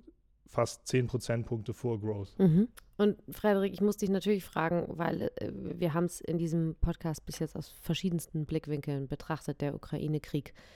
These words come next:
Speaker 2: hat wahnsinnig viele Auswirkungen auf, äh, wahnsinnig viele Facetten. Ähm, kannst du dazu was sagen?
Speaker 1: Ja, sehr gerne. Ähm, ja, der Russland-Ukraine-Krieg, äh,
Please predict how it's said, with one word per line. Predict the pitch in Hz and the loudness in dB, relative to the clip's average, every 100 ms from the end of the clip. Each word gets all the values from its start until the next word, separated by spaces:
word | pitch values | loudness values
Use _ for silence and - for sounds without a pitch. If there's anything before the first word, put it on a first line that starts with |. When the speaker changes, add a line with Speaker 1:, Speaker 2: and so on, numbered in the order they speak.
| - - - - - - - | -20 -20 -20 -16 -14 -12 -6
Speaker 2:
hat | 160 - | -6 -6
wahnsinnig | 196 196 160 147 151 - | -8 0 2 2 0 -2
viele | 160 - | -2 -2
Auswirkungen | - - 147 143 | -2 -4 -4 -6
auf, | - - - | -6 -10 -10
äh, | 147 139 - | -8 -10 -16
wahnsinnig | 170 180 165 151 147 | -8 -2 -2 -2 -4
viele | 147 - | -6 -4
Facetten. | 151 151 - 135 _ - - - - | -4 -4 -4 -8 _ -20 -20 -20 -6
Ähm, | 170 160 - - 50 - - - - 110 - - - _ - | -4 -2 -4 -8 -16 -14 -14 -12 -8 -8 -8 -14 -18 _ -14
kannst | - 170 - | -6 -6 -4
du | |
dazu | 156 151 156 | -6 -4 -8
was | 151 | -8
sagen? | - 147 - - - - _ _ - - - - | -8 -10 -12 -20 -20 -20 _ _ -20 -20 -20 -2
Speaker 1:
Ja, | 131 135 | 2 4
sehr | 123 123 | 4 4
gerne. | 135 131 110 135 - | 6 6 4 0 0
Ähm, | 120 117 120 120 - _ _ | 2 4 0 -4 -12 _ _
ja, | 127 123 | 4 4
der | 113 120 | 6 4
Russland-Ukraine-Krieg, | 117 131 - 135 139 123 123 135 143 - 143 - | 6 2 4 2 2 0 2 4 4 4 2 0
äh, | - 127 127 | -6 -6 -6